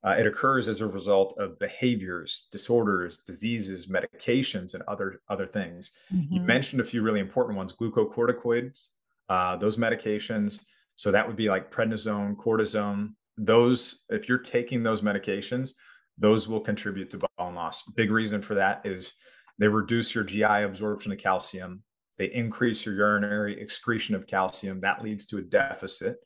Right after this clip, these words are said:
Speaker 1: And, and your bones are, the primary mineral of your bones is calcium. But then the other part of that is that those glucocorticoids, they're acting directly on your bone breakdown cells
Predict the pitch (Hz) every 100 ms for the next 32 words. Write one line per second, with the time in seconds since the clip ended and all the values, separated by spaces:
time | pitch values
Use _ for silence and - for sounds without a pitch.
0 | _ _ _ _ - 92 92 - 98 92
1 | 92 101 104 104 95 104 _ 98 - -
2 | 117 127 117 107 110 107 104 101 92 101
3 | 95 95 - - 85 - - 104 - _
4 | - - 123 113 120 147 139 120 101 95
5 | 90 90 - 101 101 95 - - 110 95
6 | 131 151 147 110 - 151 139 123 104 95
7 | 92 - - _ _ _ - 107 - 120
8 | 127 - 127 104 104 104 110 104 98 98
9 | 92 104 101 101 101 98 - 95 90 -
10 | 143 135 131 95 90 - -